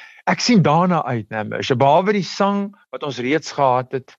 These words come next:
eh, en nog steeds het, en die, en die instrumentaal en, en nuwe komposisies, eh, sien ek hierdie ander kategorie. Oeh, ek sien baie uit daarna om te kyk wat daar gaan uitbroei. Ek kan net, net dink, hulle die stories wat die mense gaan vertel.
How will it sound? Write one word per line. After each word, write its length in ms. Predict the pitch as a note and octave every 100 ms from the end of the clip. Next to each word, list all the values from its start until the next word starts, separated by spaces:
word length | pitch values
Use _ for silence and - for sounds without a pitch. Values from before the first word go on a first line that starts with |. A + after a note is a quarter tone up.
| _ _ -
eh, 240 | A#2 A#2 A#2+
en 140 | C3
nog 120 | A2+
steeds 320 | G#2 C#3 C3+ -
het, 300 | B2 B2+ B2
en 100 | A2+
die, 200 | A2 A#2
en 100 | A#2
die 100 | A#2
instrumentaal 800 | A#2 A2+ A2 A2 - C3 B2 A2
en, 180 | G#2+
en 140 | - G#2+
nuwe 220 | A2 B2+
komposisies, 680 | - A2+ G#2 - G2 A2 - - - - - -
eh, 180 | G#2+ A2+
sien 220 | - C3+
ek 100 | B2
hierdie 180 | A#2+ A2+
ander 180 | A#2+
kategorie. 480 | A#2+ A#2 - A2 A2+
Oeh, 420 | A#2 E4 F#4 F#4
ek 80 | D#4
sien 200 | - C3+
baie 220 | A2+ A2+
uit 140 | A2+ A#2
daarna 160 | A2+
om 80 | A2
te 80 | G2+
kyk 140 | A2+
wat 120 | G#2+ G2+ -
daar 420 | A#2 A#2+ C#3 C3+
gaan 240 | B2+ B2
uitbroei. 400 | B2+ A2 A2 A2+
Ek 160 | A#2 C#3+
kan 100 | C3+
net, 180 | E3 E3
net 180 | D3
dink, 320 | C3+ C#3 D3 B2+
hulle 160 | C3
die 120 | D#3
stories 420 | D#3+ G#3 G#3 G3 F#3+
wat 140 | G3
die 80 | E3+
mense 320 | D#3+ E3+ A#3+
gaan 140 | F#3+
vertel. 460 | E3 E3+ F#3 E3 D3+